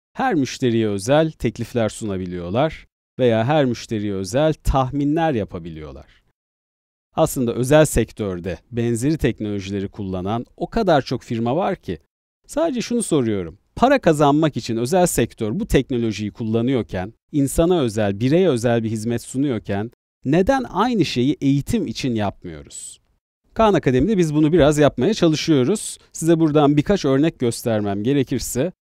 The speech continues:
bakın burada bir sınıf görüyoruz. Kim hangi konuya ne kadar hakim ya da hangi öğrenci nerede zorlanıyor,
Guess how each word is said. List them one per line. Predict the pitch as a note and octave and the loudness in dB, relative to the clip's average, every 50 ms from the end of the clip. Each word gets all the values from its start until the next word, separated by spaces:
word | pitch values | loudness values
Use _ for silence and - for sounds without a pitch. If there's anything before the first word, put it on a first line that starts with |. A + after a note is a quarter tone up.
| _ _ _ | _ _ _
bakın | C4 A#3+ - - F#3+ | 0 2 2 2 2
burada | G#3 D#3+ E3 F#3+ | 4 2 2 2
bir | F#3+ | 2
sınıf | - - D3+ D3 D#3+ - - | 2 2 4 4 4 2 0
görüyoruz. | - A#2+ G#2 F#2 G2 F#2+ F#2 G2+ B2+ F3 F3+ - - - - - - _ _ _ _ _ _ _ | -2 -2 0 0 -2 -2 -2 -2 -2 -4 -4 -6 -10 -14 -16 -18 -20 _ _ _ _ _ _ _
Kim | - - A#3 G3+ | -4 -4 -2 -2
hangi | D#3+ - G#3 G#3 G#3+ G3+ D#3 C3 | -2 0 0 0 0 0 -4 -6
konuya | - - B2 A2+ A2 G#2 G#2 A2+ | -4 -4 -2 -2 0 -2 -2 0
ne | D3 F#3+ G3+ | 0 0 0
kadar | - D#3+ B2+ A2+ G#2+ G2 F#2+ | 0 0 0 0 0 -2 -2
hakim | F#2+ C3+ C#3 C3+ B2+ - - - G#2+ A2+ D3 - _ _ _ _ _ | -2 -2 0 0 0 -2 -4 -8 -8 -8 -8 -12 _ _ _ _ _
ya | B2+ A#2+ A2 | -2 0 0
da | G2+ G2 G2+ | 0 -2 -2
hangi | D3 E3+ F3+ E3 C3 | 0 0 0 2 2
öğrenci | A#2+ A2+ A2 G#2+ G2+ G2 G2+ G2 G#2 A2 A2+ | 2 2 2 0 -2 -2 -4 -4 -4 -2 0
nerede | D#3 F#3+ G3 D#3 A#2 A#2 G#2+ | 2 2 2 2 2 0 -2
zorlanıyor, | F#2+ G#2+ G#2+ G2+ G2 F#2+ F#2+ F#2 F2+ F2 E2+ F2 G#2 C#3+ D#3+ E3 | 0 -4 -4 -2 -2 -2 -2 -4 -4 -6 -6 -4 -2 -2 -2 -4